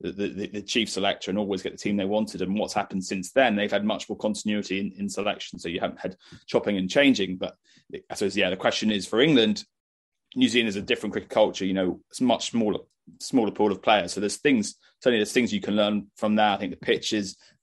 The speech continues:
infrastructure and the culture put the national team first, all very important, but you can't necessarily copy everything because it is a, you know,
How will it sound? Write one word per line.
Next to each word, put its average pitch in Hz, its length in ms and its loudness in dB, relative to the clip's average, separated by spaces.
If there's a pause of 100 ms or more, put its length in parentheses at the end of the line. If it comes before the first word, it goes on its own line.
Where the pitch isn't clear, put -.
infrastructure 104 560 0
and 95 60 -2
the 92 40 -4
culture - 320 2
put 101 100 -4
the 85 60 -4
national 92 240 -4
team 98 220 -8
first, 104 260 0
all 98 80 0
very 92 140 2
important, 104 480 -4
but 85 100 -6
you 104 80 -8
can't 110 180 -2
necessarily 101 520 -4 (200)
copy 107 260 0
everything 95 340 -2
because 92 180 -6
it - 180 -10
is 98 200 0
a, - 180 -2 (140)
you 104 80 -2
know, 82 120 -6